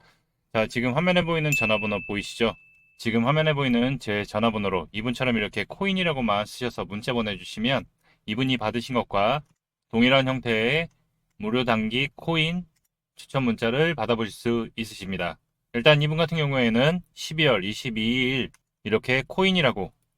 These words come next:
쓰셔서 문자 보내주셨고, 제가 이 문자를 확인하고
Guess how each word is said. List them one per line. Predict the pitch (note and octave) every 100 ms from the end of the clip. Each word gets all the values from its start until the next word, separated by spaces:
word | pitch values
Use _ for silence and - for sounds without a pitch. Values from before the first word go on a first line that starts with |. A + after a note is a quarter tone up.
| _ -
쓰셔서 | - B2+ A2 F2+
문자 | F#2 F2+ A#2
보내주셨고, | A2 G#2+ G#2+ - - G2+ C3 A#2+ - _ _ _
제가 | G#2+ A2 B2+ C#3 -
이 | C3+ D#3+
문자를 | D#3 D#3 C#3
확인하고 | C#3+ D3 C#3+ A2 F#2+